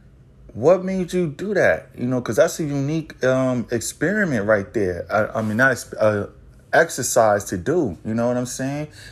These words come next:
That's a great mental exercise to do. And she said, you know what I'm saying? You know, somebody, she said it herself, somebody that's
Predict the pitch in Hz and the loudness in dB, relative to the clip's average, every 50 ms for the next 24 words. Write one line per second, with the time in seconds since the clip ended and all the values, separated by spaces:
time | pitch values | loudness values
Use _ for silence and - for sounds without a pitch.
0 | - - 120 127 - 117 98 87 - 117 123 135 135 120 98 95 104 123 139 135 | -6 -4 -4 -2 -2 -4 -4 -4 0 2 2 2 2 0 -2 -2 0 0 0 0
1 | 135 - 139 123 - 107 127 131 - 131 117 - - 131 123 123 120 120 - - | -2 -4 -4 -2 0 2 2 2 2 -2 -8 -2 0 4 4 4 4 2 -2 -6
2 | 98 90 123 151 185 180 139 101 80 - - - - - - - - - - - | -6 -4 -2 0 0 0 0 0 -4 -6 -14 -20 -20 -20 -20 -20 -20 -20 -20 -20
3 | - - 107 104 - - 139 127 - - 143 151 165 151 120 101 104 104 107 110 | -10 -8 -6 -6 -4 -4 -4 -4 -2 0 2 4 4 4 2 0 -2 -2 -2 0
4 | 110 113 113 117 110 110 - - 123 120 117 120 120 113 107 101 95 - 113 113 | 0 0 0 -2 -4 -6 -6 -6 -4 -2 -2 -2 -2 -4 -4 -6 -6 -6 -4 -2
5 | 110 110 113 113 110 107 107 98 - - - 123 113 - - 117 113 110 110 110 | 0 2 4 4 4 2 -2 -6 -8 -6 -6 -6 -4 0 0 2 2 2 -2 -2
6 | 107 - 131 123 117 - - 110 110 110 107 110 107 104 104 98 - | -4 0 0 0 0 0 -2 -4 0 2 2 2 2 2 0 -2 -4